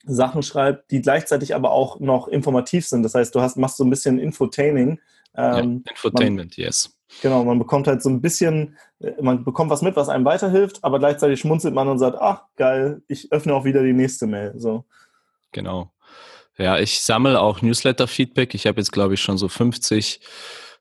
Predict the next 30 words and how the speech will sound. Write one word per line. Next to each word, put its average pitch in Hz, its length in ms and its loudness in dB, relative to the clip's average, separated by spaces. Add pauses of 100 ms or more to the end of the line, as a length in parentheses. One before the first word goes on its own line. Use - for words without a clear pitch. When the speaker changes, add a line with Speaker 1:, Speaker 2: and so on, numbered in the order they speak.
(140)
Speaker 2:
äh, 90 960 0
Mails 95 720 -2
gesammelt, 110 480 2
wo 107 80 2
mir 104 140 2
Leute 107 440 2
unaufgefordert 110 760 0
einfach 104 320 0
schreiben 104 420 2
und 101 80 0
sagen, 95 280 0
„Walter, 104 340 2
ich 98 160 -4
lese 107 240 0
normalerweise 95 540 2
keine 98 260 0
Newsletter, 98 640 -2
aber 90 240 -4
bei 90 140 -4
dir 92 160 -2
lese 92 220 -2
ich 87 80 -8
jeden 90 180 -2
einzelnen.“ 78 480 -6 (360)
Und 85 120 -4
das 123 100 4
Speaker 1:
Ja. 120 40 2
Speaker 2:
sind 104 120 -6
so, 98 440 -6 (500)
ähm, 98 600 2